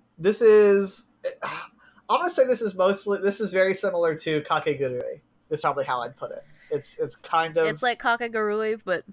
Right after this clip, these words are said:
Speaker 2: filmed twelve years ago.
Speaker 1: <laughs> It's like Kakegurui, but
Speaker 2: Bad.
Speaker 1: if af-, but if, like, After Effects Studio and, like, some editing software threw up all over it. <laughs>
Speaker 2: It's, it's a, it's a mess.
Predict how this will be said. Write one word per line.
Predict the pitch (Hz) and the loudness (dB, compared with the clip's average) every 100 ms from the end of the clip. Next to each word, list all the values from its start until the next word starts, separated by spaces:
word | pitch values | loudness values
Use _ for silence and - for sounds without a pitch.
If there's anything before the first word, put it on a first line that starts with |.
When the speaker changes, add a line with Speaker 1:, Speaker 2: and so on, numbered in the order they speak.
| - - | -20 -6
Speaker 2:
filmed | 202 185 185 190 _ _ _ - | -2 -2 -4 -10 _ _ _ -14
twelve | - 226 185 175 | -4 0 2 0
years | 175 165 165 | -4 -6 -6
ago. | 160 151 131 147 156 | -8 -8 -8 -8 -4
Speaker 1:
<laughs> | 196 - - - - - | -6 -6 -18 -20 -16 4
It's | 214 220 | 4 6
like | 277 277 | 4 4
Kakegurui, | - 415 - 247 269 226 202 208 208 214 - - | 2 2 2 2 4 4 6 6 6 4 -4 0
but | 196 180 175 _ _ _ | 4 4 0 _ _ _
Speaker 2:
Bad. | 190 175 175 160 151 160 | -8 2 6 6 2 0
Speaker 1:
if | 180 | 0
af-, | 185 - 175 | 0 -2 -4
but | 208 185 | 0 6
if, | 185 185 | 4 4
like, | 190 170 165 - _ _ - | 2 2 0 -6 _ _ -4
After | 180 190 190 202 | 2 2 2 0
Effects | 196 196 180 - | 0 0 0 -2
Studio | - 170 165 170 170 165 160 156 | -8 -4 -2 0 2 2 2 0
and, | 156 156 | -4 -2
like, | 147 147 - _ | -4 -4 -18 _
some | 170 - 165 | -8 -4 -2
editing | 156 160 160 151 | -2 -2 -4 -4
software | 170 147 160 143 | -2 0 0 -4
threw | - 165 156 | -4 -2 0
up | 156 147 | 0 -2
all | 135 147 | -4 -4
over | 202 196 196 | -4 -6 -6
it. | 247 - | -6 -6
<laughs> | 269 | -8
Speaker 2:
It's, | 214 - | -10 -18
it's | 214 208 208 185 214 | -20 -20 -12 -10 -8
a, | 214 208 - | -8 -8 -8
it's | 214 | -8
a | 202 | -6
mess. | 175 143 170 | -6 -6 -8